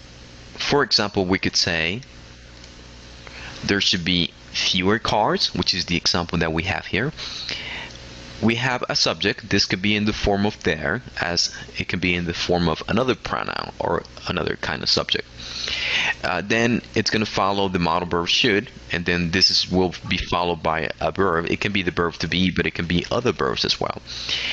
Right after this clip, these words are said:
And then the, um, adverb quantities, such as fewer or more, and then whatever count noun that exists. There should be fewer cars. We should have more police officers. And these are opinions that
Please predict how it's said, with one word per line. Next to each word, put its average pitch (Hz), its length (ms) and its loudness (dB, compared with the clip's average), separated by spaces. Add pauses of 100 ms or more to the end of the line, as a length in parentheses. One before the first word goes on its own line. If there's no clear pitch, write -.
(340)
And 113 140 0
then 120 220 2
the, 110 380 4
um, 104 280 0 (120)
adverb 101 440 2
quantities, 80 480 0
such - 240 2
as 80 100 -2
fewer 92 580 4
or - 240 -2
more, 82 420 4 (1000)
and 92 100 0
then 90 200 2
whatever 92 500 2 (240)
count - 300 0
noun 78 380 0
that 73 120 0
exists. - 600 0 (460)
There 104 180 2
should 98 180 0
be 85 80 2
fewer 101 320 2
cars. 104 500 2 (460)
We 98 100 6
should 95 180 2
have 85 300 -4 (100)
more 101 300 4
police 101 480 0
officers. 98 680 2 (880)
And 107 160 0
these 127 220 4 (120)
are 107 280 2 (140)
opinions 104 680 2
that 85 400 0